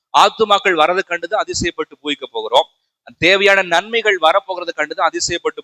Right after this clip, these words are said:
பூரிக்க போகிறோம். வந்துருமா தானான்னு கேட்டா வரதுக்கு வாய்ப்பு இல்ல. என்ன நடக்கணும்னா, வெளிச்சமானது நமக்குள்ள இருக்க வேண்டும். ஏனென்றால், நாம் ஆராதிக்கிற தேவன் அவர் வெளிச்சம் உள்ளதான தேவன்.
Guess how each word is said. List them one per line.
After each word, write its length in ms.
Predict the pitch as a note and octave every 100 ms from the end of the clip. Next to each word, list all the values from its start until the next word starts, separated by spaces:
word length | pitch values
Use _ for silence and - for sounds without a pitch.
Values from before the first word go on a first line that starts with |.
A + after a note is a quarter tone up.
| D#3
பூரிக்க 200 | D3+ -
போகிறோம். 380 | - A2+ A2 C#3 - _ _ _ C#3
வந்துருமா 400 | G3+ A3 G3+ F#3+ -
தானான்னு 320 | E3 F3 E3+
கேட்டா 280 | D3 C#3+ C#3+
வரதுக்கு 300 | B2+ C#3 B2
வாய்ப்பு 360 | A#2+ C3+ -
இல்ல. 260 | D3 A2+ - _ _ _
என்ன 220 | B2+ D3+
நடக்கணும்னா, 640 | D3+ C#3 D3+ D3 C3+ C3+ A2+ A#2+
வெளிச்சமானது 840 | C#3 G#3+ - - F#3 D#3+ C#3+ C3 C3+
நமக்குள்ள 680 | A#2+ B2 - B2+ B2 A#2 - _ _
இருக்க 360 | B2+ C3 - A#2
வேண்டும். 400 | A2 G#2+ A2+ - _ _ _
ஏனென்றால், 520 | - C3 C3+ C3+ C3+ A#2
நாம் 200 | A#2+ A#2+
ஆராதிக்கிற 500 | C3+ C#3+ C3+ - A#2+
தேவன் 360 | B2+ C#3+ C3
அவர் 160 | A#2+ A2+
வெளிச்சம் 440 | A#2+ C#3 - C#3
உள்ளதான 480 | A#2+ A2+ A2+ G#2+ G#2+
தேவன். 320 | A2 G#2+ G#2